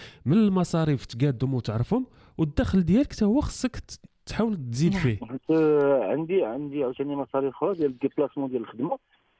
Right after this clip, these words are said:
Speaker 3: تنكون مثلا غادي مثلا نسافر، تناخذ مثلا تخوا سون، كاتسون درهم، تنسافر بها مثلا.
Speaker 1: استاذ، آه، ت-، توفيق.
Speaker 3: اسيدي.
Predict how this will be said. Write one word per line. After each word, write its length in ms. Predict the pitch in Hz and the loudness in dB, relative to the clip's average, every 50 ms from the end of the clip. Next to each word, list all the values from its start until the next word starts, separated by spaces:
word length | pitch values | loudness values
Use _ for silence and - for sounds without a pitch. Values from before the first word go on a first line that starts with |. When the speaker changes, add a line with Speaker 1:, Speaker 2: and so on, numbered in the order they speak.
| _ _ _ - | _ _ _ -2
Speaker 3:
تنكون 280 | - 139 123 - 143 131 | 0 0 2 0 0 0
مثلا 560 | 131 123 - 127 123 120 123 117 117 113 110 | 0 -2 0 0 2 2 2 0 0 -2 -2
غادي 300 | 101 107 107 101 107 110 | 0 -2 -2 -2 -2 -4
مثلا 380 | 110 107 107 107 - 110 113 113 | -4 -4 -2 -2 -2 -2 -2 -4
نسافر، 420 | 110 - 117 113 - - 175 156 - _ - - - - - _ _ _ _ _ - 147 120 - | -4 -4 -4 -2 0 -2 -2 -2 -6 _ -20 -20 -20 -20 -20 _ _ _ _ _ -2 -2 0 0
تناخذ 340 | 131 131 131 127 - - 117 | 0 0 0 0 0 -2 -4
مثلا 480 | 113 120 113 - 113 113 117 110 107 101 - | -4 -6 -4 -4 -2 0 0 0 -2 -4 -4
تخوا 220 | - - 127 123 117 - _ | -2 -2 0 -2 -2 -2 _
سون، 260 | - 123 120 117 113 | -2 0 0 0 -2
كاتسون 400 | - - 113 110 - - 120 113 | -2 -4 -4 -2 -2 0 0 2
درهم، 320 | 107 113 113 117 123 120 - _ _ _ _ _ _ _ _ - | 2 2 2 0 -2 -6 -8 _ _ _ _ _ _ _ _ -4
تنسافر 420 | 135 117 - - 127 - 131 120 | -4 0 0 -2 0 0 -2 0
بها 260 | 107 117 117 110 107 | 0 2 2 2 0
مثلا. 460 | 107 113 107 - 104 98 98 92 90 85 _ _ - 127 | 0 -4 -4 -2 -2 -2 -2 -4 -6 -8 _ _ -4 -4
Speaker 1:
استاذ، 320 | 127 - - - 151 143 117 120 | -4 -2 -2 -2 -2 -2 0 0
آه، 400 | 135 135 131 127 123 123 123 120 | 0 2 2 2 2 0 0 -2
ت-، 220 | 117 - - - - - - - | -4 -6 -8 -8 -8 -8 -4 -2
توفيق. 480 | - 147 - - 208 175 - - - - - _ _ _ _ _ _ - | -2 -2 0 0 0 -2 -2 -4 -10 -20 -20 _ _ _ _ _ _ -4
Speaker 3:
اسيدي. 340 | 262 - - 95 87 95 | -4 -4 -2 -4 -6 -6